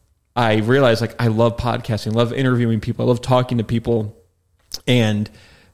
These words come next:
but my, like, my other side of my mind is like, I need to be doing other things to make me money.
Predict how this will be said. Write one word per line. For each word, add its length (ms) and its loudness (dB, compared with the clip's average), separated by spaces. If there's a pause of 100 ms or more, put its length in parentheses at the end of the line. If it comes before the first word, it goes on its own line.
(140)
but 100 2
my, 220 4
like, 380 -2
my 340 0
other 240 4
side 220 2
of 40 2
my 60 2
mind 220 0
is 80 -4
like, 160 -2 (200)
I 140 0
need 200 0
to 60 -2
be 420 0 (760)
doing 300 2
other 260 4
things 480 -2 (640)
to 80 -4
make 320 0
me 280 0
money. 420 -2